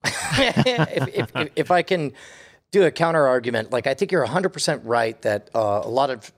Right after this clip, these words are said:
Speaker 2: successful nonfiction is filled with a little bit of, uh, uh, unnecessary stuff that can be cut.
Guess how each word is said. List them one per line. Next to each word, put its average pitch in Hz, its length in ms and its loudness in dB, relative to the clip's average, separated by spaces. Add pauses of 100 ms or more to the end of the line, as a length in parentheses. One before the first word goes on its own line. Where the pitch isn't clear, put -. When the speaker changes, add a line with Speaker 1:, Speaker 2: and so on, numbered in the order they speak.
Speaker 2:
successful 147 520 -2
nonfiction 117 680 -4
is 101 260 -4
filled 113 280 -2
with 107 200 -4
a - 20 -10
little 107 220 -4
bit 101 160 -2
of, 98 220 -4
uh, 92 240 -8 (140)
uh, - 60 -10 (340)
unnecessary 123 640 -2
stuff - 440 -6
that 110 140 -12
can 117 100 -16
be 107 80 -12
cut. 104 300 -4